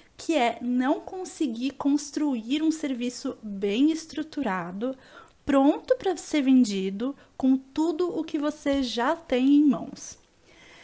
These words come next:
É, é isso que você precisa resolver pra conseguir ganhar dinheiro com o que você gosta de fazer ou com o que você gostaria de começar a fazer e começar a empreender. Então,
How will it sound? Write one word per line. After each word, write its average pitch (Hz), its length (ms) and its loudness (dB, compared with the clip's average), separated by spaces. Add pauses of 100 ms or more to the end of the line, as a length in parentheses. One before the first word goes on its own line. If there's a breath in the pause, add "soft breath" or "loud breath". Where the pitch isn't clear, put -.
(400 loud breath)
É, 233 460 0
é 269 160 6
isso 311 340 4
que - 120 -8
você 339 220 -2
precisa 285 420 -2
resolver 254 1000 0
pra 247 140 -4
conseguir 254 720 -2
ganhar 269 360 0
dinheiro 262 580 2
com 262 180 0
o 240 40 -2
que 240 120 -4
você 226 260 -6
gosta 226 480 0
de - 100 -8
fazer 190 540 -4
ou 208 160 -2
com 214 140 -6
o 208 40 -4
que 220 100 -6
você 202 240 -6
gostaria 196 520 -2
de 220 100 -8
começar 190 380 -6
a 185 40 -10
fazer 190 500 -6 (260 loud breath)
e 339 80 -6
começar 330 680 2
a 311 100 0
empreender. 302 640 0 (520 loud breath)
Então, 285 600 4